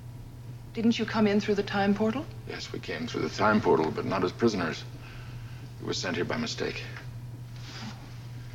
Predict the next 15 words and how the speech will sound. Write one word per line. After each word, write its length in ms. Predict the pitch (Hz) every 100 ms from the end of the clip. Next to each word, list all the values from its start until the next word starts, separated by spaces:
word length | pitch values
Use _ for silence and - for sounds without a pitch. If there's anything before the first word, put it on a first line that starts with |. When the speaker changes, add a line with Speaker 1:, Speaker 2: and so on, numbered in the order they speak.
| - - - - - - - - - - - - - - - - - -
Speaker 1:
The 120 | 220
Atavachron 680 | 202 277 294 - - 233 202
is 260 | 190 - -
far 320 | - 208 196
away, 480 | 180 208 285 233 190 - - - - - - - - -
but 100 | -
I 80 | 226
think 280 | 302 311 294
you 60 | 269
come 260 | 262 262
from 140 | 240 226
someplace 580 | 226 220 220 202 -
farther 400 | - 240 240 233
than 220 | 208 202 214
that. 280 | 294 214